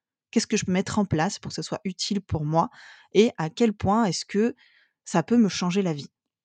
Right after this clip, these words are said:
Donc, j'en ai déjà parlé, mais il va falloir faire preuve de résilience. Les difficultés et les échecs, ça fait partie de l'entrepreneuriat. Pour réussir, il faut vraiment que vous sachiez rebondir et ne pas abandonner au premier obstacle.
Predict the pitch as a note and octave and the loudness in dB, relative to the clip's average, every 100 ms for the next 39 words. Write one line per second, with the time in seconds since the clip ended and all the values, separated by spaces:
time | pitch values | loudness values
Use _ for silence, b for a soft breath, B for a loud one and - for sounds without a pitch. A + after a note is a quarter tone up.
0 | _ _ F3+ F3+ E3 F3 G3 G3 F#3 A3 | _ _ -4 -2 0 2 2 2 2 4
1 | A#3+ G3 D3+ E3+ E3+ - F3+ - G3 F3 | 6 6 2 0 -2 -2 -4 -2 -2 -2
2 | E3 D3+ G#3 G3+ D#3+ E3+ B3+ - D#3+ F#3+ | -4 0 0 2 0 0 -2 -6 -2 0
3 | A3 A#3+ G#3+ G#3+ A#3+ G3 F#3 F#3 G3 - | 0 -2 -2 -2 0 0 0 -2 -4 -6
4 | F3 - - - - G#3 F#3+ - F3+ F3+ | -6 -6 -4 -6 -2 0 0 -4 -6 -4
5 | D#3 D3+ F#3 - _ - F3+ F#3+ E3+ - | -2 -4 -6 -8 _ -16 -6 -4 -2 -2
6 | G#3+ A3 - D#3+ D#3+ F#3+ G3+ A3 - E3 | -2 -2 -4 -10 -2 0 0 -2 -6 -10
7 | D#3+ - E3+ - F3+ - E3+ D3+ F#3+ A#3 | -8 -6 -6 -6 -8 -6 -8 0 2 4
8 | G#3 F#3 G3+ E3+ D#3 F#3+ F#3+ E3 D#3 E3 | 2 2 2 0 -2 -2 -2 -2 -4 -4
9 | F3 D#3+ - - G3 F3+ E3 - G2+ - | -6 -8 -10 -8 -4 -2 -2 -4 -10 -12